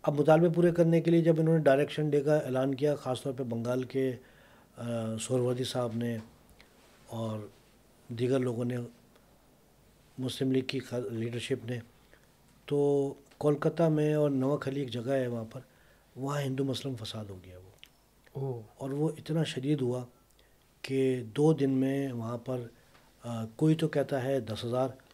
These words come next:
Speaker 2: ہیں؟
Speaker 1: کوئی کہتا ہے بیس ہزار، کوئی کہتا ہے پچاس ہزار۔
Speaker 2: اتنے لوگ؟
Speaker 1: اتنے لوگ ہندو اور مسلمان دونوں مارے گئے، اور اتنے مارے گئے کہ روڈ پہ لاشیں پڑی تھیں، اس کی تصاویر اگر آپ دیکھیں، پکچرز دیکھیں، تو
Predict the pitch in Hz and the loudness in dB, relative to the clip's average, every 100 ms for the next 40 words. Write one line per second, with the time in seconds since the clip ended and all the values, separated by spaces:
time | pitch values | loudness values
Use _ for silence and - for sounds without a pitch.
0 | - 165 214 - 139 139 135 127 131 110 | -10 -4 -4 -2 -2 0 -2 0 -2 -2
1 | 117 110 120 131 131 - - 143 143 123 | -6 -2 0 0 -2 -12 -6 -4 -2 -2
2 | 127 131 110 107 101 98 92 92 - - | -4 -8 -8 -10 -10 -10 -12 -10 -10 2
3 | 190 240 220 147 - - _ _ 117 - | 4 6 8 6 2 -14 _ _ -8 2
4 | 156 147 151 120 131 139 143 131 113 127 | 4 6 4 2 0 2 2 0 -2 -4
5 | 123 139 160 123 135 151 110 104 101 98 | 0 0 0 0 0 0 -2 -4 -8 -12
6 | - _ _ _ _ _ _ - 147 - | -14 _ _ _ _ _ _ -2 -2 -2
7 | 131 165 165 151 147 151 156 156 160 151 | 0 4 6 8 8 4 2 2 4 4
8 | 127 135 - 131 110 131 123 123 117 117 | 4 2 2 -2 -2 -4 -4 -8 -8 -12
9 | 110 _ _ - 110 139 117 110 113 117 | -12 _ _ -18 -10 -8 -8 -8 -4 -4
10 | 117 113 113 110 107 113 113 107 117 104 | -4 -4 -6 -8 -10 -10 -12 -12 -10 -8
11 | 107 107 98 - _ _ _ - _ _ | -10 -10 -16 -18 _ _ _ -20 _ _
12 | _ _ _ - 127 117 | _ _ _ -6 -4 -4